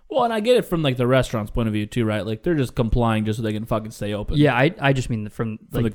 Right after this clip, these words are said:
Speaker 1: government's
Speaker 2: government's perspective,
Speaker 1: Yeah.
Speaker 2: it's like, okay, we can't, like, if we shut down, A, if we shut down flights, we're gonna have problem with all the people who, like, all the,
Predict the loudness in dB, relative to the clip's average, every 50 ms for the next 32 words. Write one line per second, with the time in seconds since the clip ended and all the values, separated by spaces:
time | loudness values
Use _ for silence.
0 | 0 0 2 2 4 4 4 4 2 0 -2 -2 -4 -4 -4 -4 -2 -4 -4 -4
1 | -6 -6 -6 -4 -4 -6 -6 -6 -6 -6 -6 -8 -12 -20 _ _ _ _ _ -10
2 | -10 -8 -8 -10 -10 -10 -12 -14 -10 -8 -8 -6 -6 -6 -8 -8 -8 -8 -4 -4
3 | -4 -4 -6 -10 -8 -6 -6 -6 -6 -4 0 0 0 0 -2 -4 -6 -6 -4 -6
4 | -6 -8 -10 -12 -14 -16 -18 -20 _ _ _ _ _ _ _ _ _ _ _ _
5 | _ _ -14 -14 -14 -18 -12 _ 2 4 6 6 4 2 -2 -4 -8 -14 -18 _
6 | _ _ _ _ _ -6 -2 2 2 2 2 2 0 -2 -2 -4 -6 -6 -6 -6
7 | -6 -8 -12 -14 -16 -16 -16 -18 -18 -20 _ _ _ _ _ _ -6 -4 -2 -2
8 | -2 -2 -4 -6 -8 -6 -2 0 0 0 0 -2 -4 -6 -8 -8 -10 -12 -16 _
9 | -10 -8 -6 -6 -8 -10 -10 -8 -6 -6 -4 -4 -6 -8 -6 -4 -4 -4 -4 -4
10 | -4 -6 -6 -6 -6 -8 -8 -10 -12 _ -10 -8 -8 -8 -6 -6 -4 -4 -4 -4
11 | -4 -6 -6 -8 -8 -10